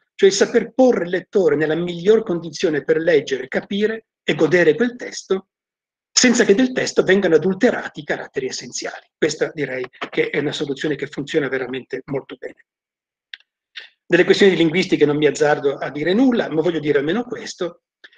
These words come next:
È un commento dove ha parte importantissima la dimensione,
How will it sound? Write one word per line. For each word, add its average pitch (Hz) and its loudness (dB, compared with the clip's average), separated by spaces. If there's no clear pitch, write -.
È - 4
un 254 8
commento 202 6
dove 170 4
ha 151 -4
parte 226 -4
importantissima 175 -6
la 170 -2
dimensione, 196 2